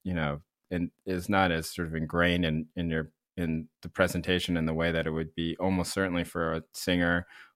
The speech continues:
or a rapper or anybody else that, you know, you're just kind of behind a table. Like, what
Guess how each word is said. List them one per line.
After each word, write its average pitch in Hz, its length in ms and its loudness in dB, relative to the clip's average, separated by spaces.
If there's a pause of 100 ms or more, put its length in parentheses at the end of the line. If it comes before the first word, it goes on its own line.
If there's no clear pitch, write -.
or 82 120 0
a 85 40 2
rapper 85 720 4
or - 20 4
anybody 82 460 2
else 85 320 2
that, 80 300 0
you 98 100 -2
know, 82 80 0
you're 80 160 0 (100)
just - 180 -14
kind 135 200 4
of 78 100 2
behind 90 340 2
a - 60 -4
table. 90 420 -2
Like, 73 200 -4
what 113 160 -4